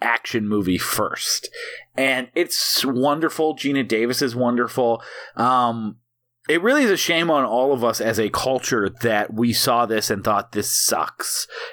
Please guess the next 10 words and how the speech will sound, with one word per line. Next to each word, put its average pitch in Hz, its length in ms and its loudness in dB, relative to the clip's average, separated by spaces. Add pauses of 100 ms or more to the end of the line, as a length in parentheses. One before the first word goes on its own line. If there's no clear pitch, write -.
(120)
and 117 260 0
made 120 380 2
literally 147 520 4
everyone 135 480 2
involved 110 580 0
go 110 220 2
away 98 400 2
from 101 260 -2
the 98 100 -4
studio, 110 680 0